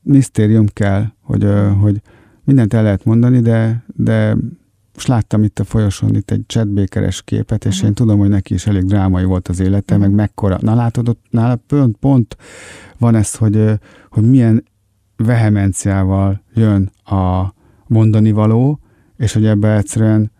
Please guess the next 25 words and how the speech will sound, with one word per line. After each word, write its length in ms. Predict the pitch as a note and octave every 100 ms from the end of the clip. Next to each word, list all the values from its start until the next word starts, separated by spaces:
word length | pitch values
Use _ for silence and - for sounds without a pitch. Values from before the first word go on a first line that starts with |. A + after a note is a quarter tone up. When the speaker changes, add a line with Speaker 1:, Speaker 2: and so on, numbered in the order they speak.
| _
Speaker 1:
ezt 220 | - -
a 40 | G#2
pörgés, 440 | - A2 G2+ G2 F#2+
ezt 140 | -
nehéz. 460 | G2+ G2+ A#2+ D3+ D3+ _ -
Speaker 2:
Mhm. 80 | F3+ F#3 F#3 - _ _ _ _ _ _ -
Speaker 1:
De 140 | B2+
hogy 180 | C#3 D3
például 500 | D3+ C#3+ C#3 C#3+ C#3+ - _ _ -
ő 140 | E3
is 100 | A2+
biztos 300 | G2 F#2+ G#2+
megtar-, 340 | A2+ G#2 G#2+ G#2+
vagy 120 | A2
a 40 |
Miles 260 | G#2 G2 F2
Davis, 340 | F#2 F2 F2+ - F3
ő 60 |
is 120 | A2
megtartja 500 | - G#2+ F2 F#2+ -
magának, 520 | F#2+ G2 G2 G2 G2 -
hogy, 200 | G2+ F#2
ö, 360 | F#2+ F#2 F#2 F#2+ A#2 - - -
hogy, 280 | G2 F#2+ F#2+
ö, 280 | F#2+ F#2